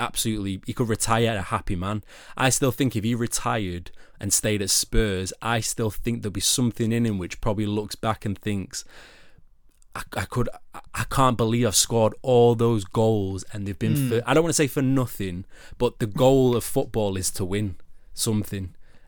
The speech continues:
Speaker 1: And
Speaker 2: I
Speaker 1: for
Speaker 2: get
Speaker 1: the,
Speaker 2: what
Speaker 1: for
Speaker 2: you're
Speaker 1: the, for the
Speaker 2: saying.
Speaker 1: status of player he is and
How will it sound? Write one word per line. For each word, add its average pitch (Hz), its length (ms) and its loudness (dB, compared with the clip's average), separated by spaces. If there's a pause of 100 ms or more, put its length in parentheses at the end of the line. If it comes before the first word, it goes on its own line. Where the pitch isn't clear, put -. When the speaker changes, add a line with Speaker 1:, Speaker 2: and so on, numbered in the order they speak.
(120)
Speaker 1:
And 107 260 0
Speaker 2:
I 180 80 -2
Speaker 1:
for - 40 -6
Speaker 2:
get 254 60 8
Speaker 1:
the, 247 40 4
Speaker 2:
what 175 60 0
Speaker 1:
for 175 60 4
Speaker 2:
you're 156 100 6
Speaker 1:
the, 135 60 2
for 147 100 6
the 123 80 6
Speaker 2:
saying. 147 80 4
Speaker 1:
status 139 480 2
of 123 100 -2
player 127 360 0
he 113 220 2
is 87 280 -4
and 98 200 -6